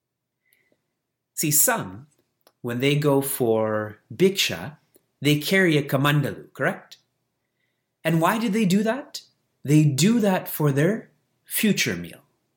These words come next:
So now we're all thinking, "We don't go for bhiksha, we don't have a kamandalu."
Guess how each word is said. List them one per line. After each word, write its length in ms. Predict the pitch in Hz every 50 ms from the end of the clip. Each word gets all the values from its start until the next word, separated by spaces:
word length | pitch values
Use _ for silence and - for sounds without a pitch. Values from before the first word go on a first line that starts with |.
| _ _ _ _ _ _ _ _ - - _ _ _ - -
So 160 | - - 160
now 180 | 151 143 156 160
we're 120 | 175 175
all 100 | 160 151
thinking, 500 | 151 - 127 113 113 123 110 107 107 - _ _ _ _ _ _ _ _ _ _ _ _ _ _ _ _ -
"We 180 | 110 113 123
don't 200 | 127 151 156 156
go 140 | 143 139 131
for 160 | 123 - 127
bhiksha, 500 | 117 123 123 120 - - 135 123 120 110
we 100 | 101 107
don't 160 | 113 127 135 135
have 140 | 131 120
a 60 | 123 123
kamandalu." 680 | - 127 117 117 117 123 117 117 113 117 113 117